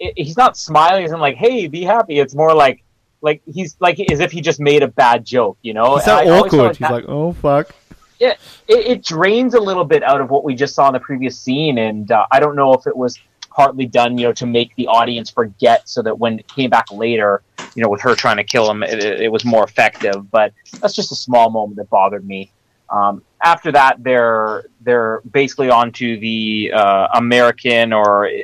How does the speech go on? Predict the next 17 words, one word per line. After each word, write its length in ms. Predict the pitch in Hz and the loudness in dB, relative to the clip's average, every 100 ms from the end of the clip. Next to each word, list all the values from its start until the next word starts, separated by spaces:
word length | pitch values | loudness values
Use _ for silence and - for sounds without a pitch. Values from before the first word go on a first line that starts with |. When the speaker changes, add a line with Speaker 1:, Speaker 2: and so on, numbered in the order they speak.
| - - | -8 -4
Speaker 1:
is 160 | 175 | 2
it 80 | 220 | 2
American 480 | 165 143 156 - 139 | 4 4 4 2 -2
or 40 | |
British, 420 | 113 120 113 107 - | 0 2 0 -2 -6
the 100 | 107 | -4
submarine 420 | 113 101 98 98 | -2 -2 -4 -8
they're 100 | 98 | -4
on? 340 | 95 90 87 - | 0 -2 -4 -2
I 60 | 127 | 0
didn't 160 | 165 139 | 0 0
really 180 | 131 | 0
pay, 200 | 120 120 - | 0 -2 0
I 80 | 135 | 2
know 140 | 170 | 2
the 100 | 147 | 2
captain 580 | - 135 135 - 101 | 0 0 0 -2 -10